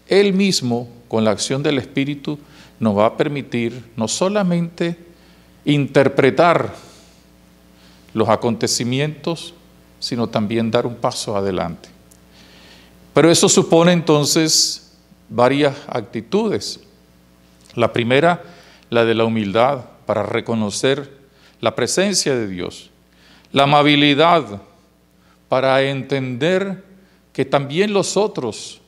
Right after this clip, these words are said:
son un mensaje, una presencia viva de Dios en medio de nosotros. La comprensión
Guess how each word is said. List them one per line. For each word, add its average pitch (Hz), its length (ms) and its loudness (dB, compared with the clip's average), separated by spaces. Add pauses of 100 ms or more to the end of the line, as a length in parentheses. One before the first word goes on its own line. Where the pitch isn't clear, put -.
(140)
son 135 280 -6
un 147 140 -6
mensaje, 139 640 -4 (680)
una 135 320 -4
presencia 135 800 -2
viva 127 520 -4
de 113 120 -4
Dios 110 320 -6
en 120 120 -6
medio 110 340 -2
de 107 80 -2
nosotros. - 640 -6 (520)
La 117 180 2
comprensión 160 960 2